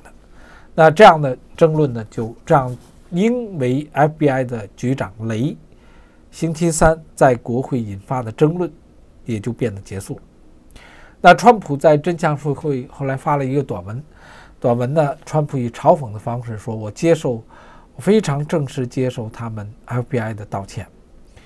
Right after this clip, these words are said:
啊，这种歉意道歉，啊，但是呢，啊，好像就说雷不咋地啊，这雷很，非常不咋地，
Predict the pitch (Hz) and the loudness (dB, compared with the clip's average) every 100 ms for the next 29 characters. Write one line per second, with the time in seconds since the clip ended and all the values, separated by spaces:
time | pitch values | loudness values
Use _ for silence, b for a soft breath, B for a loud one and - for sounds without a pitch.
0 | b b b - 104 110 131 107 101 - | b b b -14 -8 -2 -2 -4 -6 -4
1 | 120 107 117 101 - 101 - - - 110 | -4 -6 -8 -10 -12 -16 -18 -18 -10 -10
2 | 107 127 117 117 101 85 - b b b | -4 -4 -4 -8 -12 -14 -18 b b b
3 | b b - 85 - 107 127 131 127 135 | b b -18 -12 -8 -6 -6 -4 -2 -2
4 | 127 113 123 139 - - 123 117 - - | -4 -4 -4 -4 -8 -10 -10 -10 -14 -14
5 | 101 95 135 117 110 131 120 135 - 160 | -12 -6 -4 -2 -4 -4 -8 -6 0 0
6 | 107 - 113 - - | -2 -10 -14 -16 -20